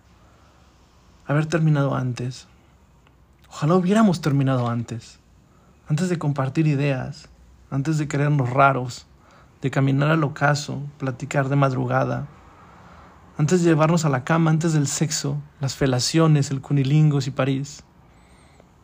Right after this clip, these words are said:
Antes de temernos tanto, abrazarnos diario, besarnos profundo, dormir al costado, soñar con un hogar.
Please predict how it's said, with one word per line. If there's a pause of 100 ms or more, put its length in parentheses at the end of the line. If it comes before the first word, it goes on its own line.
(140)
Antes
de
temernos
tanto,
abrazarnos
diario,
besarnos
profundo,
dormir
al
costado,
soñar
con
un
hogar.